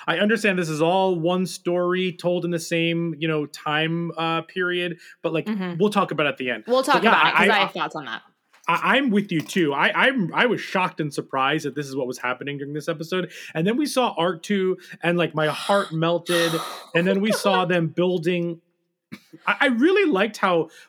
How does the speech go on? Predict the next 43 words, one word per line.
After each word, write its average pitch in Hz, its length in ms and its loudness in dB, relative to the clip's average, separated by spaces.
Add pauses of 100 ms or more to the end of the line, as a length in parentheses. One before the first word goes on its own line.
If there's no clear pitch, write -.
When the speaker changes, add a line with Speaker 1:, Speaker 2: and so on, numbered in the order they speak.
(140)
Speaker 1:
Filoni 175 640 0 (140)
direction, 170 640 -4 (280)
it 190 180 -2
really 269 340 0
just 247 200 -2
kind 202 180 0
of, 160 80 0
like, 143 240 -2 (400)
settled 175 720 -2
and, 165 160 0
like, 151 240 -2
let, 175 380 0
let 180 300 -2
that 175 240 0
sequence - 480 -6
breathe 156 640 -6
a 202 80 -2
little 202 260 -2
bit 208 240 -2
in 170 120 -4
terms 160 240 -4
of, 165 140 -4
like, 147 160 -2
Speaker 2:
Yeah. 175 220 -4 (180)
Speaker 1:
R 226 180 2
two 185 180 -6
coming 147 320 -4
and 139 140 -6
them 151 180 -2
watching 160 440 -2
those 160 220 0
droids 147 520 -2 (100)
build 151 300 -2
the 180 80 -4
hut. - 400 -4 (380)
Um, 294 220 0
Speaker 2:
Yeah. 240 360 2 (160)
Well, 339 160 2
Speaker 1:
I, 370 40 6
I - 20 4
Speaker 2:
because 247 240 4
we're 311 200 4
now 311 120 4